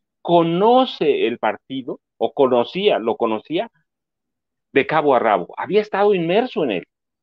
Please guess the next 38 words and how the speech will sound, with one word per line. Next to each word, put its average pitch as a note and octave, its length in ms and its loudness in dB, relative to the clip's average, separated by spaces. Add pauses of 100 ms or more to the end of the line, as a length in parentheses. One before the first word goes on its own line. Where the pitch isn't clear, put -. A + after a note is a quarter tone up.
(160)
Margarita A#2+ 560 0
también, E2 400 -6 (420)
había A2 280 2
sido G2+ 420 0
legislador, G2+ 880 0
había A#2+ 220 0
sido A#2+ 160 -2
muchas - 340 -10
cosas G#2+ 280 -4 (100)
dentro F2+ 340 -2
del F2 100 -2
partido. - 400 -6 (440)
Así F#2 340 -10
que D#3 160 -2
mira, B2+ 320 -2 (120)
tenemos B2 380 -6
que C3+ 100 -2
ver B2 120 0
la B2 120 0
corrupción A2 400 -6
inmovi-, F2+ 380 -4 (300)
inmobiliaria G2+ 680 -2
y F#2 160 -2
en F#2+ 100 -2
especial B2+ 460 -2
del C#3 160 -6
cártel A#2 360 -6
inmobiliario G#2+ 680 -6 (400)
a G#2 160 -2
partir D3 380 0
de D3 120 2
las A2+ 140 2
declaraciones G2+ 680 -4
de F2+ 100 -6
Felipe C#3 460 -6
y F#2+ 120 -10
de E2 80 -8
Margarita. D#2 540 -10